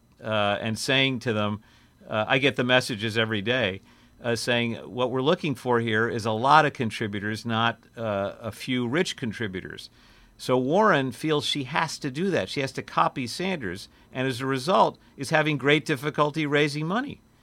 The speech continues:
'cause she can't get, she can't mobilize the, the, the, the, the number of small donors or, or, uh,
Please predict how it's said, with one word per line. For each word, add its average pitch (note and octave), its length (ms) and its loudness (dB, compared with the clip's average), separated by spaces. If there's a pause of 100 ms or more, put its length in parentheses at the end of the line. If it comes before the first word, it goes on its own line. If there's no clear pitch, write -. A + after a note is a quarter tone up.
(140)
'cause C3+ 140 -2
she E3 160 -2
can't D#3+ 340 -2
get, D3+ 260 0
she - 140 -10
can't D3+ 280 -4
mobilize B2 680 0
the, A#2+ 220 -2
the, A2+ 240 -2
the, G#2+ 520 -4 (640)
the, A#2 220 -8
the B2 120 -2
number C3+ 440 2
of G#2+ 260 0 (160)
small E3 460 4
donors G2+ 640 -4 (220)
or, F#2 160 -6
or, G#2 540 -2
uh, E2+ 920 -6